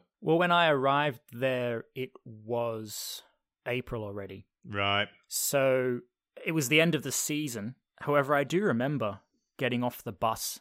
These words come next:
Speaker 1: that took me in from Seattle in just to the Vancouver main bus terminal. And it was dark. And I just remember looking out the window and seeing this hill lit up, like, basically a white line that was snaking up a mountain. And I was like, "Oh, wow, that must be the ski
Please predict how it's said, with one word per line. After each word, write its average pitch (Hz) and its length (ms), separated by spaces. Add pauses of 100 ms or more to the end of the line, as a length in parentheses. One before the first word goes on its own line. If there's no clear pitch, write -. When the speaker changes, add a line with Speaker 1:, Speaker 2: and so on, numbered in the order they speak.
Speaker 1:
that 120 160
took - 220
me 113 100
in 113 100
from 110 200
Seattle 113 580
in 107 160
just - 340
to 117 100
the 104 280 (120)
Vancouver 110 480
main 107 300
bus 107 260
terminal. 104 500 (640)
And 120 120
it 127 60
was 131 160
dark. 117 640
And 127 140
I 123 80
just 139 180
remember 135 220
looking 131 320
out 123 180
the 120 80
window 117 440
and 110 140
seeing 117 440
this 110 180
hill 117 580 (180)
lit 117 260
up, 107 320
like, 117 180
basically 135 420
a 107 80
white 123 400
line 117 360
that 110 160
was 113 100
snaking 123 500
up 104 120
a 120 40
mountain. 110 500
And 95 60 (520)
I - 40
was 131 120
like, 123 160
"Oh, 180 120
wow, 131 380
that 139 100
must 170 200
be 143 120
the 117 80
ski 127 540